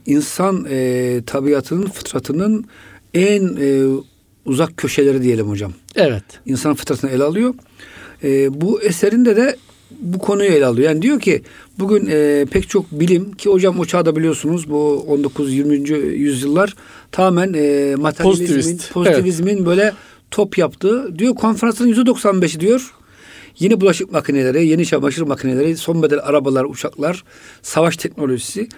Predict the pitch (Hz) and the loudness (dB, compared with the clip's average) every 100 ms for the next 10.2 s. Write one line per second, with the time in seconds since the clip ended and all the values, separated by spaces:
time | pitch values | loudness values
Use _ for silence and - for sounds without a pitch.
0 | - 160 117 101 175 165 240 185 165 156 | -2 0 0 -2 -4 -2 -4 -2 -2 0
1 | 170 180 180 147 143 156 196 190 - - | 0 0 0 0 0 -2 -4 -4 -10 -8
2 | 196 175 160 156 - 165 143 160 165 202 | -2 0 2 0 0 -2 -2 -4 -4 -2
3 | 226 247 - - - _ 165 170 196 226 | -2 -2 -8 -20 -20 _ -2 2 4 2
4 | - 196 170 208 277 208 214 220 240 - | 0 -2 2 2 2 2 2 2 -2 -2
5 | 208 196 - 233 160 117 113 104 - - | -2 -2 -2 0 2 0 -6 -8 -10 0
6 | 147 110 - 196 247 170 190 214 240 302 | 0 0 0 2 2 0 0 4 4 2
7 | - _ - - - 214 214 247 - 180 | -4 _ -20 -10 0 0 0 -8 -8 -4
8 | 208 196 160 151 147 170 190 190 165 175 | -2 0 0 0 0 0 2 0 0 -4
9 | 175 175 - 165 165 185 165 165 - 175 | -2 -4 -2 0 0 2 0 -2 -2 -2
10 | 175 | -2